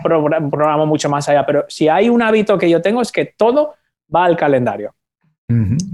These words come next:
Speaker 1: Y todo lo que vaya al calendario, si es algo, digamos, grande,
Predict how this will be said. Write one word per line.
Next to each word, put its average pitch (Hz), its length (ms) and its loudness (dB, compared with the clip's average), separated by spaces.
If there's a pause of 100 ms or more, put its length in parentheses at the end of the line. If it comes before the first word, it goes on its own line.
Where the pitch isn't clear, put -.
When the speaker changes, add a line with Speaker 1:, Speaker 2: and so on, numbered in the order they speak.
(120)
Speaker 1:
Y 165 180 -2
todo 240 260 2
lo 214 120 2
que 175 100 0
vaya 160 240 2
al 175 80 2
calendario, 254 540 2 (240)
si 165 240 0
es 165 120 -2
algo, 160 560 0
digamos, 135 600 -2
grande, 208 480 0